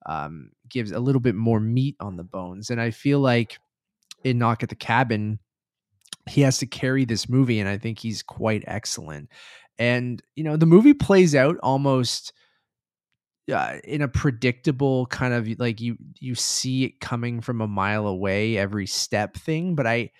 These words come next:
I kind of vibed with it for that reason, because of M. Night always trying to kinda throw a curveball at you or do something.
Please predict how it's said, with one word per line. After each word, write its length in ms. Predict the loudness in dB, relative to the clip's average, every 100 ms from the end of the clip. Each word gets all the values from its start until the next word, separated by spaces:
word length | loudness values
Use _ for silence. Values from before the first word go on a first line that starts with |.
| _ _ -6
I 80 | -6
kind 420 | -6 -4 -2 0
of 140 | 0 -2
vibed 440 | 0 2 2 2
with 240 | 2 2
it 220 | 2 0 -4 _ _
for 460 | _ _ -2 0 2
that 260 | 0 -2
reason, 720 | -6 -6 -2 -2 -2 -2 -4
because 480 | -4 -6 -6 -4 -2
of 80 | -4 -2
M. 200 | -4 -2
Night 280 | -4 -6 -2
always 380 | 0 0 -2 -4
trying 320 | -4 -4 -4
to 60 | -6
kinda 300 | -6 -8 -10 -12
throw 300 | -6 -4 -4
a 80 |
curveball 680 | -4 -4 -2 -2 0 0 -2
at 120 | -6
you 160 | -8 -8
or 100 | -8
do 220 | -8 -10
something. 480 | -8 -8 -6 -8 -8